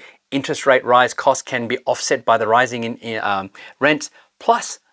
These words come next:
we get negative gearing and tax benefits back, okay? So we've got the tax man and the tenant helping us to hold these properties and continue to build our portfolio. And going back to rental market,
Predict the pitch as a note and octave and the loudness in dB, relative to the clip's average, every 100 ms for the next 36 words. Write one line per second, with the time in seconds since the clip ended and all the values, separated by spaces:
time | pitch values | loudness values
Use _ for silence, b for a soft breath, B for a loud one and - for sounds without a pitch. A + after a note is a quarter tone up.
0 | _ - E3+ F3 - D#3 D3 C3+ B2+ E3 | _ -4 0 0 2 2 2 -2 0 2
1 | C3+ B2 - F#3 - C3 G#2+ - - - | 0 -2 -4 -4 -2 -2 -2 -8 -8 -10
2 | - - _ _ - G#2+ C#3+ E3+ - B | -10 -20 _ _ -8 -2 -2 -2 -8 B
3 | - F3+ D3 C#3+ D3 - - G3+ - D#3+ | -2 0 2 0 -2 -2 -2 -4 -4 -4
4 | C#3 C3+ - C3 D#3 C3+ - F#3 C3 _ | -2 -2 -4 -4 -2 -6 -6 -8 -8 _
5 | b - C#3+ C#3+ E3 E3+ - B2+ - E3 | b -4 0 0 0 -6 -6 -8 -2 2
6 | F#3+ A3+ D3 A#2+ - - G#2 G#2 - G2+ | 4 2 -4 -8 -6 -4 -4 -6 -10 -10
7 | G#2 - B B - A#2 - B B - | -10 -12 B B -4 -4 -4 B B -20
8 | E3 - - C#3 - F3+ E3+ C#3 G#2+ C3+ | -20 -12 -8 -4 -2 -2 -2 -4 -2 0
9 | D3 C#3+ - A#2 A#2 - A#2+ G#2 - B2+ | 0 -2 -2 0 0 -2 -6 -6 -4 -2
10 | C3 B2 F2 D#2+ _ B B B - C3 | -2 -2 -6 -8 _ B B B -10 -6
11 | A#2 E3 G#3 F3+ - A2+ A#2+ D3 F3 A#2 | -2 -2 -2 -6 -6 -8 -6 -6 -6 -8
12 | F2 - | -8 -10